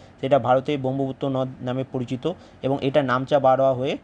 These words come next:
ভারতে প্রবেশ করেছে। তো অপশন সি হচ্ছে এটা অ্যান্সার, তোমাকে প্রশ্নটা just ঘুরিয়ে দিয়েছে। তারপরে দেখো নেক্সট যে প্রশ্নটা রয়েছে তোমাদের সিক্সটি, আহ, সিক্সটি এইট নম্বর প্রশ্ন।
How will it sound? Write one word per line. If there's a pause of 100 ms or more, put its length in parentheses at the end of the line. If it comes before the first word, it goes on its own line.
(140)
ভারতে
প্রবেশ
করেছে।
তো
অপশন
সি
হচ্ছে
এটা
অ্যান্সার,
তোমাকে
প্রশ্নটা
just
ঘুরিয়ে
দিয়েছে। (2000)
তারপরে
দেখো
নেক্সট
যে
প্রশ্নটা
রয়েছে
তোমাদের (1600)
সিক্সটি, (840)
আহ,
সিক্সটি
এইট
নম্বর
প্রশ্ন।